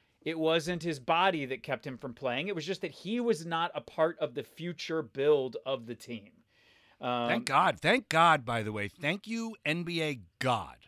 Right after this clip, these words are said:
Speaker 2: for the Houston Rockets.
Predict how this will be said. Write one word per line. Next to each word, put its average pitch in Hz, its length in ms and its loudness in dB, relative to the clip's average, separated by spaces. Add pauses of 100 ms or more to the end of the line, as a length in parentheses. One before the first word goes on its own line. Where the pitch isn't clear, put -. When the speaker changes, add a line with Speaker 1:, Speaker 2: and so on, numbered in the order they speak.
(920)
Speaker 2:
for 131 140 -6
the 107 100 -6
Houston 160 960 -8
Rockets. 95 600 -4